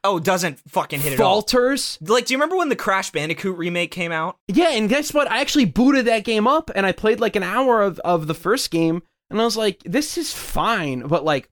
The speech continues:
Speaker 2: oh my god, compare Crash to Mario sixty-four?
Speaker 1: It, there's
Speaker 2: We're, we're
Speaker 1: nothing.
Speaker 2: dealing with, we're dealing with fucking ki-, kings and peasants here.
Speaker 1: Well, it's, it's like when people, even people talking about Banjo-Kazooie and how great that game is. I'm like, "I'm sorry, but, like,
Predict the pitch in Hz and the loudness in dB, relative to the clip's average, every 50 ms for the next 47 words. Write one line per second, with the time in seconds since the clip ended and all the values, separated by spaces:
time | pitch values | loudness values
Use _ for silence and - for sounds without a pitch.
0 | _ - 202 254 294 277 180 151 123 120 - _ - - 175 214 247 254 240 - | _ 2 2 4 2 2 0 -2 -6 -8 -12 _ -6 -4 -2 0 0 0 -2 -2
1 | - 208 180 151 - - 254 262 320 320 - - - - 170 170 202 226 - _ | -2 -2 -2 -2 0 0 0 0 0 -2 -8 -10 -4 0 2 2 2 0 -2 _
2 | 202 165 165 170 170 190 208 202 202 - 196 170 - - 165 160 - _ - 127 | -6 -2 0 0 2 2 2 2 0 -2 -8 -8 -8 -6 -6 -8 -8 _ -8 -4
3 | 147 160 175 196 208 240 _ 160 170 151 170 175 156 139 165 196 294 294 - 214 | -2 0 0 -2 -4 -6 _ -4 -2 0 -2 -2 -2 2 4 4 4 4 4 2
4 | 226 254 208 311 330 311 311 269 247 220 208 214 240 202 311 302 277 240 180 - | 0 2 4 4 4 4 4 4 2 2 2 0 2 4 2 4 4 2 2 0
5 | - 226 - 208 175 156 - - - 240 - - - - 269 269 254 202 202 175 | -2 -2 0 0 0 0 -2 -4 -6 -6 -6 -4 -2 2 2 2 4 4 2 2
6 | - - - 208 240 247 220 160 131 - - 123 113 107 104 117 _ _ _ _ | 0 0 -2 -2 -2 -2 -2 -4 -6 -6 -8 -10 -10 -12 -14 -16 _ _ _ _
7 | _ 196 214 214 214 226 226 269 254 277 269 233 254 277 247 262 220 - - 220 | _ 0 0 2 2 0 0 0 0 0 -2 -2 -2 -2 0 -2 -2 -2 -2 -4
8 | 277 381 415 - - 285 247 269 247 226 208 190 208 196 170 139 160 151 147 151 | -2 -2 -4 -6 -6 -4 -4 -4 -2 -2 -4 -2 -2 -2 -2 -2 -2 -4 -4 -2
9 | 147 151 147 139 - 135 110 127 131 123 113 107 110 127 135 127 - 127 123 123 | -4 -4 -6 -4 -6 -10 -6 -6 -6 -6 -6 -8 -6 -6 -8 -6 -4 -6 -6 -6
10 | - 123 113 110 - 110 104 101 98 95 98 - _ 147 156 165 170 165 - - | -6 -6 -8 -8 -8 -10 -10 -10 -10 -12 -14 -10 _ -4 -2 0 -2 -2 0 -2
11 | 190 220 226 - - 220 240 240 208 180 175 170 170 - | -2 -2 -2 0 0 2 2 2 2 2 0 0 -2 -4